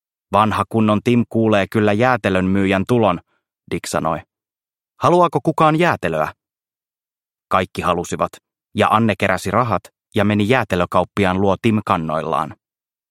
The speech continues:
Kun hän palasi mukanaan viisi jäätelöpurkkia, Tim hyppeli koko matkan hänen kimpussaan.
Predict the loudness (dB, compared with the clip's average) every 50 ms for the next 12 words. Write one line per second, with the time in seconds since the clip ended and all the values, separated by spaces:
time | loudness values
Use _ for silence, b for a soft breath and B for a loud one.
0 | _ _ _ _ _ _ _ -2 -2 -2 0 -2 -2 0 0 2 2 2 0 0
1 | 0 0 0 0 0 0 0 0 0 0 0 0 -2 -2 -2 -4 -4 -2 0 0
2 | 0 -2 -2 -4 -4 -4 -2 -2 -4 -4 -4 _ -6 -4 -4 -4 -4 -8 _ _
3 | _ _ _ _ _ _ _ _ 0 0 2 2 2 0 0 -2 _ -2 -2 -2
4 | -2 0 -2 -2 0 0 0 0 0 0 -2 -2 -4 -6 -4 -4 -2 -2 -2 -4
5 | -4 -4 -4 -4 -4 -6 -8 -12 -10 -8 -6 -6 -6 -6 -10